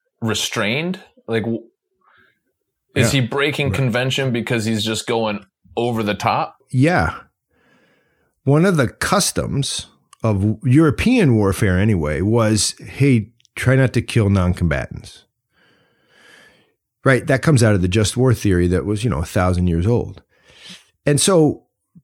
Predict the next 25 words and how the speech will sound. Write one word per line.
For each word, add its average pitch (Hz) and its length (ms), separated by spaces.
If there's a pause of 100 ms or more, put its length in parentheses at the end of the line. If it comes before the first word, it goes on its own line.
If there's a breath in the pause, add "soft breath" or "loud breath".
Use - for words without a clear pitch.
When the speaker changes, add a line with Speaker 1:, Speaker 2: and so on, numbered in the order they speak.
(180)
Speaker 2:
this 180 200
is 214 200
very 185 360
important 190 360
that 143 80
people 127 240
hear 120 180
this. - 340 (1500 soft breath)
The 139 100
just 214 260
war 277 180
theory, 113 840 (260)
okay, 104 500 (260)
didn't 190 320
mean 202 220
that 135 100
everybody 123 380
obeyed 104 400
it. - 200 (100)
It 151 180
was 147 320
an 123 180
ideal 135 480
of 110 180
war. 143 480